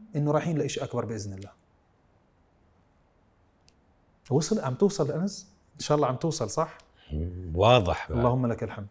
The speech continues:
Speaker 2: لا، لا، أنت واضح جدا بأفكارك، حتى لو هي بتتشعب، الأفكار واضحة.
Speaker 1: الحمد لله.
Speaker 2: آه، بس حلو إنك تتشعب عشان يبين إن الجلسة مريحة شي بهالطريقة،
Speaker 1: أوه،
Speaker 2: يعني.
Speaker 1: أنا جدا مرتاح.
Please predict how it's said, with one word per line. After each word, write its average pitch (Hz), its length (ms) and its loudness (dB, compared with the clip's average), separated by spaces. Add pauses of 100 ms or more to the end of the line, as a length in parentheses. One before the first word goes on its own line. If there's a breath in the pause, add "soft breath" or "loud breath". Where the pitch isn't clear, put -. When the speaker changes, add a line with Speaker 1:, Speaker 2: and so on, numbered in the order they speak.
(540)
Speaker 2:
لا، 104 280 2
لا، 78 200 -2
أنت 92 120 -2
واضح 127 380 4
جدا 104 380 0
بأفكارك، 76 760 -4
حتى - 320 2
لو 113 80 6
هي 98 120 2
بتتشعب، 95 760 0 (240)
الأفكار 92 460 0
واضحة. 92 500 0
Speaker 1:
الحمد 104 260 -6
لله. 92 120 -10 (720 soft breath)
Speaker 2:
آه، 85 260 -2
بس 98 300 2
حلو 185 200 8
إنك 160 200 10
تتشعب 151 380 8
عشان 135 180 4
يبين 135 280 8
إن 120 100 4
الجلسة 113 420 2
مريحة 101 380 2
شي 92 120 -4
بهالطريقة، 95 500 -2
Speaker 1:
أوه، 131 100 2
Speaker 2:
يعني. 117 140 0
Speaker 1:
أنا 101 140 -6
جدا 143 240 -2
مرتاح. 104 440 -6